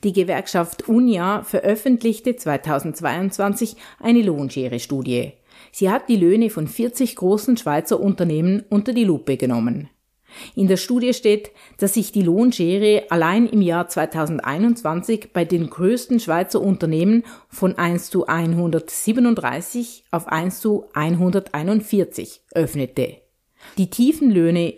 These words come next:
blieben tief, doch die Managerlöhne stiegen. Die größte Lohnschere findet man bei dem Pharmaunternehmen Roche. Dort müsste eine beschäftigte Person mit dem tiefsten Lohn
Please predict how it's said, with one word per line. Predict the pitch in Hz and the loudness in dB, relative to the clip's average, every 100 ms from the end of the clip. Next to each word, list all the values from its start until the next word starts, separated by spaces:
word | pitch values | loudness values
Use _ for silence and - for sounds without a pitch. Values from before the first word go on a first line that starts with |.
| - | -8
blieben | 156 170 190 226 | -2 0 4 4
tief, | 226 247 262 - - _ - | 2 -2 -2 -8 -20 _ -2
doch | 202 | 0
die | 214 | 0
Managerlöhne | 175 160 196 233 208 196 214 226 - - | 0 0 -2 2 4 4 4 2 -4 -14
stiegen. | - 185 170 - - - - _ _ - | -8 -2 -2 -2 -8 -10 -16 _ _ -8
Die | 185 | -2
größte | 185 226 269 262 | 2 2 2 0
Lohnschere | 196 170 220 226 214 220 214 | 2 2 2 2 0 2 2
findet | 208 202 226 | 2 0 0
man | 208 208 208 | 0 0 2
bei | 160 | 0
dem | 147 | -2
Pharmaunternehmen | - 147 185 202 208 202 202 190 214 | -2 0 0 2 0 2 2 2 2
Roche. | 214 135 - - - _ _ - - - | 0 -4 -6 -14 -20 _ _ -20 -8 0
Dort | 214 - | 0 2
müsste | 214 208 - 196 | 0 0 0 0
eine | 165 160 | 0 0
beschäftigte | 156 196 208 - 226 220 | -2 -2 -2 -4 -2 -2
Person | 196 156 175 208 226 220 | -2 -2 0 2 2 0
mit | 190 | 0
dem | 170 147 | 0 -2
tiefsten | - 247 - 247 | 0 -2 0 2
Lohn | 214 180 196 | 2 2 0